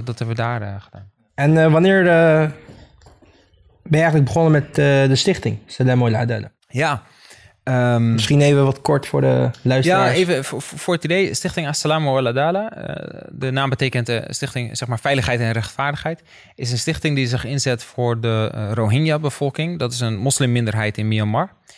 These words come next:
Speaker 1: eh, die daar het slachtoffer is van, eh, van een apartheidregime en in de afgelopen jaren ook een etnische, eh, zuivering, tot zelfs genocide eigenlijk.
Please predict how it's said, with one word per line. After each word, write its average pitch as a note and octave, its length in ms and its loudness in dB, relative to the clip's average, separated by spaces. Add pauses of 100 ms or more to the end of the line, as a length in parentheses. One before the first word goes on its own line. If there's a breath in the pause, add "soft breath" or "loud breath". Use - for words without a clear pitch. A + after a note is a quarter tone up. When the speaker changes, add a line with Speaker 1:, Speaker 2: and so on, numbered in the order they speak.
(380 loud breath)
Speaker 1:
eh, A#2 220 -2 (100)
die A2 100 -2
daar A2 200 0
het G#2 100 -6
slachtoffer A2+ 680 -6
is A2+ 280 -8
van, G#2 540 -4
eh, G2+ 320 -8
van G#2+ 200 -8
een G#2 140 -8
apartheidregime A2 1000 -2
en G2 140 -6
in G2+ 100 -6
de G2 60 -2
afgelopen G#2+ 480 -4
jaren G2 320 -2
ook G2 140 -4
een G2+ 100 -8
etnische, G2+ 500 -6
eh, G2 320 -6 (180)
zuivering, G2+ 600 -4
tot - 160 -8
zelfs A2 220 -2
genocide G#2+ 540 -4
eigenlijk. - 400 -12